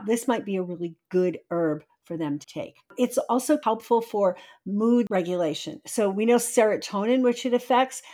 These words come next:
is really good as an anti-anxiety, right? It keeps people from getting overly anxious. It's a calming. A lot of people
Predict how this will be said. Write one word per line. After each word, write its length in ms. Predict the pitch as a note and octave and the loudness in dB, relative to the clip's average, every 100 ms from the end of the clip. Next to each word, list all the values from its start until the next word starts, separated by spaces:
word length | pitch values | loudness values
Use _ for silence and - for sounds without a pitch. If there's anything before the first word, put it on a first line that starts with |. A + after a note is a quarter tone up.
| - _ | -20 _
is 320 | - A3+ G#3+ G3+ | 4 6 6 4
really 320 | G#3 A3 G#3+ | 0 2 4
good 200 | G3+ G3 | 2 2
as 180 | F#3+ F3+ | -2 -2
an 220 | F3+ D#3+ - | -4 -6 -6
anti-anxiety, 840 | G3+ F#3+ F#3+ E3+ E3+ F#3 D#3+ C3+ E3+ | -4 -2 -2 -2 0 2 2 0 0
right? 220 | F3+ F#3 | 2 2
It 120 | D#3+ | -2
keeps 320 | - A3 - | -6 -8 -8
people 360 | - G3+ F3+ F3 | -8 -2 0 0
from 320 | - F3 E3+ - - - | 0 -2 -2 -10 -12 -2
getting 320 | G3+ F#3+ F#3 | 0 0 -2
overly 460 | G3 F3+ F3 E3 D#3+ | -4 -4 -2 -2 -2
anxious. 640 | G#3 A#3+ A#3+ - E3 - - _ _ | -2 -4 -2 -4 -4 -4 -16 _ _
It's 100 | - | -18
a 40 | D#3 | -12
calming. 680 | - G3 F3 E3+ F3+ C#4 - - - | 0 4 4 4 -2 -6 -8 -18 2
A 60 | |
lot 180 | F3 F#3 | 8 8
of 80 | G3 | 6
people 480 | - B3 A#3 F#3+ | -2 0 2 0